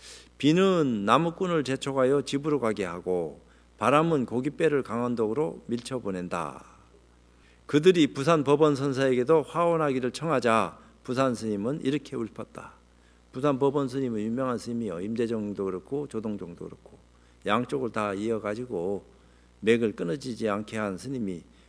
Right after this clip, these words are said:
부산 법원 스님인데 서편 기성의 제자라고 내가 늘 얘기했고 결제 때 대중을 거느리고 대중이 결제 중에 깨졌으니까 서편 기성화상 찾아왔다가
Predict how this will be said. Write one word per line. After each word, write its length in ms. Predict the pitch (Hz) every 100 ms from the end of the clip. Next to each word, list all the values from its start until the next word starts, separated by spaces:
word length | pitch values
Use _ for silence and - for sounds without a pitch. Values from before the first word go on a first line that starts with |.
| _
부산 300 | - 113 107
법원 280 | 107 110 113
스님인데 600 | 98 113 101 90 87 101
서편 360 | - - 139 113
기성의 540 | 110 120 113 101 90 - _ -
제자라고 640 | 107 107 117 104 90 85 - -
내가 320 | 98 101 95
늘 380 | 95 107 113 98
얘기했고 640 | 101 101 98 - - 76 - _ _ _ _
결제 300 | - 123 147
때 380 | 143 127 107 90 - - _ _
대중을 400 | - 113 123 117 104 - - _
거느리고 760 | 123 127 123 117 104 92 107 - - _ _ -
대중이 460 | - 120 131 120 101
결제 300 | 120 123 123
중에 180 | 113
깨졌으니까 840 | 98 175 151 127 120 101 - 80 73 - _ _
서편 360 | - 160 160 139
기성화상 520 | 120 120 127 110 107
찾아왔다가 800 | 98 123 120 104 131 117 90 80